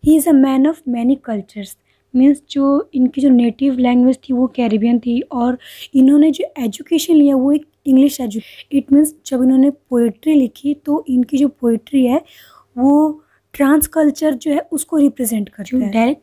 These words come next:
Palcoot के जो दोनों ही grandfather थे, वो white थे, और जो दोनों grandmother थे, वो African और वो slave थे। तो इससे पता चलता है कि इनकी जो identity है, वो mixture of culture है।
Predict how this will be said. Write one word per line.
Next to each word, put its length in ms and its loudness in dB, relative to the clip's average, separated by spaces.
Palcoot 420 -6
के 160 -8
जो 160 -2
दोनों 400 0
ही 120 0
grandfather 720 -2
थे, 100 -8
वो 140 2
white 260 -2
थे, 60 -8
और 240 -10
जो 140 -6
दोनों 420 0
grandmother 560 2
थे, 60 -4
वो 40 -10
African 440 -2
और 280 -4
वो 100 -4
slave 380 -2
थे। 120 -8
तो 60 0
इससे 320 -2
पता 180 0
चलता 300 -4
है 60 -2
कि 200 -4
इनकी 240 -2
जो 180 -2
identity 600 -2
है, 180 0
वो 340 -2
mixture 360 -2
of 120 -2
culture 320 -4
है। 320 -10